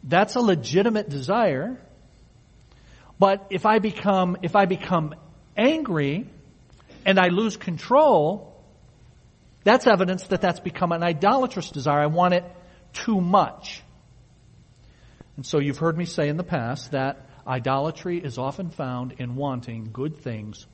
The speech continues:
too much. Idolatry is often found in wanting good things too much. And I know that I want them too much when I'm willing to sin to get them or to sin because I haven't received them.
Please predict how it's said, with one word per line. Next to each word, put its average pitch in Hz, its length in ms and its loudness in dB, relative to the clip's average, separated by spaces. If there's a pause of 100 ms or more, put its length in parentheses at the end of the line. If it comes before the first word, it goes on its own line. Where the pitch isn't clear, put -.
(240)
too 120 200 -10
much. 104 360 -14 (1700)
Idolatry 139 680 -2
is 110 140 -12
often 147 340 -4
found 123 420 -6
in 127 180 -6
wanting 120 560 -8
good 180 220 -2
things - 540 -18 (960)
too - 180 -8
much. 135 440 -6
And 120 120 -8
I 113 60 -8
know 120 240 -4
that 175 160 -2
I 165 60 -4
want 156 220 -4
them 143 120 -8
too - 160 -10
much 160 340 0 (220)
when 120 140 -6
I'm 123 100 -4
willing 127 240 -4
to 127 100 -12
sin 202 440 -4
to 220 80 -4
get 147 280 -4
them 127 280 -6 (720)
or 151 120 2
to 151 140 -6
sin 123 340 -6
because 117 720 -8 (140)
I 117 60 -6
haven't 117 300 -6 (280)
received 117 480 -10
them. 113 140 -20